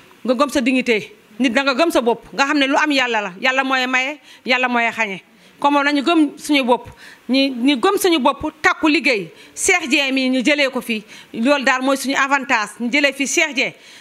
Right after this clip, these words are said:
Ku ñuy jox mairie bi nag, xool jigéen ñi, jàppale jigéen ñi. Jigéen ñi taxaw bëgg a liggéey seen population, ñu bàyyi leen xel ñoom tamit. Ndax nag commune bi yaakaar naa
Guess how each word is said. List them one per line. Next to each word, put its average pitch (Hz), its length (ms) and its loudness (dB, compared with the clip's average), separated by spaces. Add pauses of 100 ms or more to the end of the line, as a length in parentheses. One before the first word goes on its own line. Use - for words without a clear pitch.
(100)
Ku - 80 2
ñuy 427 200 4
jox 359 160 2
mairie 330 260 4
bi 269 140 -2
nag, 240 140 -2 (1300)
xool 311 280 2
jigéen 254 340 2
ñi, 208 160 -6 (260)
jàppale 330 400 2
jigéen 240 320 0
ñi. 180 180 -8 (540)
Jigéen 330 280 2
ñi 349 120 0
taxaw 311 260 0
bëgg 277 180 -2
a 381 40 2
liggéey 330 300 2
seen 302 200 -4
population, 277 640 -2 (280)
ñu 254 100 2
bàyyi 302 240 0
leen 269 120 -2
xel 262 200 -2
ñoom 240 180 -2
tamit. 214 280 -4 (300)
Ndax 240 180 0
nag 277 180 0 (460)
commune 381 280 4
bi 277 260 0
yaakaar 277 340 0
naa 233 240 -2